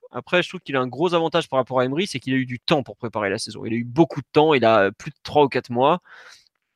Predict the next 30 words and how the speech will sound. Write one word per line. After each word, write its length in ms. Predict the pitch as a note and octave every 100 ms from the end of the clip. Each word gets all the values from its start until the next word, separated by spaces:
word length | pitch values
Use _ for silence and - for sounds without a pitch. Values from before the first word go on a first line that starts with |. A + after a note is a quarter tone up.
| _ _
C'est 200 | - B2+
énorme 360 | C#3 D3+ D#3 C#3+
à 40 |
ce, 140 | B2 B2+
à 160 | A2+
ce 80 | A#2 B2
niveau-là. 340 | A#2+ D3+ F3+ - -
Emery, 360 | - B2+ D3+ G#3
euh, 140 | D#3+ C3+
si 180 | - C3
vous 80 |
vous 80 | C3
rappelez, 380 | B2+ C3+ F#3+ G3+
il 100 | D3+
est 60 | G3
contacté 420 | D3 D#3 C#3 E3+
pour 100 | C3+
la 100 | B2
première 240 | D#3+ D#3+
fois 160 | D3+ E3+
par 140 | C#3
le 60 | C3
P 160 | C3+
S 60 | C#3
G 100 | F3+
à 40 | D#3+
la 60 |
mi-avril 400 | C3 E3+ D3+ C#3+
de 60 | A#2
mémoire. 600 | A#2+ B2 D3+ F#3 G#3 G3